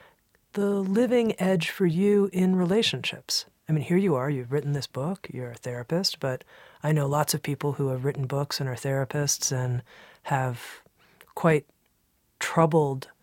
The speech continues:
times trying to apply some of their best knowledge in their own lives, and that's okay. But I'm curious for you, what would you say is the edge of putting your own learning into practice in your life?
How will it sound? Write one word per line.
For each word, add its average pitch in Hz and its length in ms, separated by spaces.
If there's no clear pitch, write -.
times 135 440
trying 135 240
to 127 120
apply 135 560
some 127 240
of 120 160
their 117 140
best 127 320
knowledge 127 360
in 123 80
their 123 160
own 165 200
lives, 127 380
and - 80
that's 147 220
okay. 113 320
But 247 100
I'm 247 100
curious 262 400
for 175 120
you, 151 440
what 175 200
would 190 140
you 185 100
say 170 240
is 151 120
the 147 200
edge 156 400
of 131 180
putting 147 300
your 135 180
own 147 500
learning 135 540
into 135 240
practice 123 540
in 127 120
your 120 120
life? 127 480